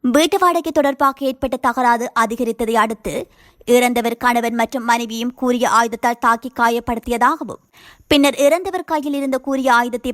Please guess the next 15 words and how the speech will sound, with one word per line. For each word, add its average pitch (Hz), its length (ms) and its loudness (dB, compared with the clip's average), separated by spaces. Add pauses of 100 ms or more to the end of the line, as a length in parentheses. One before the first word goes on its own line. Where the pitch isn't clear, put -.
பறித்த 233 260 -2
கணவன் 240 520 -2 (140)
அதே 226 340 2
ஆயுதத்தால் 226 640 0
இறந்தவரை 233 580 -4
தாக்கியதாகவும் 240 760 0
விசாரணையில் 226 600 0
தெரிய 311 280 -2
வந்துள்ளது. 220 480 0 (640)
சம்பவத்தில் 311 840 0 (140)
சந்தேக 233 340 2
நபரும் 226 400 0
அவரது 233 360 0
மனைவியும் 233 520 -4
காயமடைந்து 247 640 0